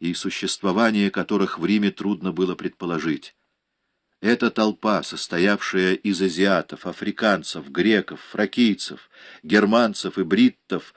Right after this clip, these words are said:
вопившая на всех языках, какие есть на земле, толпа дикая и разнузданная, бесчинствовала, полагая, что настал миг, когда ей можно вознаградить себя за годы страданий и нищеты.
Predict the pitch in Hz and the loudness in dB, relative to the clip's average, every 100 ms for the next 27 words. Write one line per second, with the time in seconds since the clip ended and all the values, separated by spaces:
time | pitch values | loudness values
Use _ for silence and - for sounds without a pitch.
0 | - - - 92 107 127 131 - 110 107 | -20 -18 -2 0 4 4 2 2 2 4
1 | 110 - 127 120 95 98 95 - 127 - | 2 2 2 2 0 0 0 2 2 2
2 | - - - - 95 - 104 92 82 80 | -4 -18 -20 -6 -4 -2 0 2 2 -2
3 | - 85 73 80 78 71 _ _ - - | -2 -6 -6 -4 -4 -6 _ _ -20 -14
4 | - 101 104 113 113 90 104 135 117 110 | 0 0 2 2 2 2 2 2 2 2
5 | 107 107 104 98 - 98 131 92 98 95 | 4 2 2 2 0 -2 -2 -2 -4 -4
6 | 87 71 - _ - - 185 185 - - | -4 -6 -10 _ -20 -6 -2 -2 -4 0
7 | 135 143 - 104 120 120 120 117 - - | 2 2 -2 0 2 2 2 0 -4 -20
8 | - 95 92 95 107 107 101 - 98 95 | -8 0 2 2 2 2 0 -2 -2 -2
9 | - - 101 95 104 110 - 98 85 92 | -2 0 2 2 0 -2 -2 -2 0 2
10 | 98 95 92 95 104 98 95 95 90 85 | 4 4 2 0 -2 -2 -2 -2 -2 -2
11 | 85 80 101 - - 92 92 90 85 71 | 0 0 0 -2 -4 -2 0 -2 -4 -2
12 | 90 87 85 - - 78 85 92 85 82 | 0 0 -2 -6 -6 -2 0 0 -2 -8
13 | _ - - 76 76 - - - 80 64 | _ -20 -12 -10 -8 -8 -8 -6 -8 -8